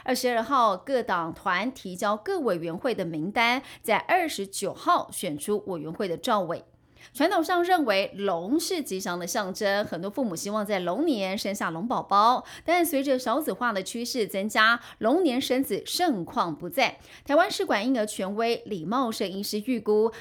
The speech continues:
今年新生儿数增幅落在五千人左右，可望是可以回升到十四万人的水准。不过，因应龙年生子的需求，进入试管婴儿植入疗程的个案是大幅的暴增，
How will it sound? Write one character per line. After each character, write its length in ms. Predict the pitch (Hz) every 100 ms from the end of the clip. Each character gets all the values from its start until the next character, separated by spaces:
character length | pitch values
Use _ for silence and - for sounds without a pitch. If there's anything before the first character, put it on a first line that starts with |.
| -
今 220 | 269 381
年 180 | 294 220
新 160 | 262 254
生 200 | 262 233
儿 140 | 180
数 240 | 196 214 -
增 200 | 226 269
幅 140 | 196
落 160 | 180 202
在 180 | 202 175
五 100 | 151
千 180 | 202 202
人 140 | 180
左 180 | 202 160
右， 260 | 233 214 - -
可 120 | -
望 160 | 233 269
是 140 | 269
可 80 | 240
以 40 | 208
回 200 | 175 185
升 220 | 196 214
到 220 | 214 -
十 180 | - -
四 160 | - 208
万 180 | 202
人 160 | 180 165
的 80 | 180
水 240 | 180 180
准。 300 | 247 240 165 - - -
不 80 | 139
过， 180 | 381 135
因 160 | 311
应 260 | 370 339 220
龙 240 | 190 262
年 200 | 370 226
生 200 | 240 240
子 120 | 240 156
的 80 |
需 240 | 170 233 254
求， 400 | 240 180 185 226 -
进 160 | - 220
入 120 | 214
试 180 | - 220
管 200 | 180 185
婴 160 | 247
儿 120 | 190
植 160 | 190 185
入 140 | 220
疗 200 | 190 170
程 160 | 214 196
的 80 | 180
个 220 | 294 277
案 240 | - 175
是 140 | 165 185
大 200 | 214 180
幅 140 | 185
的 140 | 175 170
暴 320 | - 339 220
增， 320 | 269 214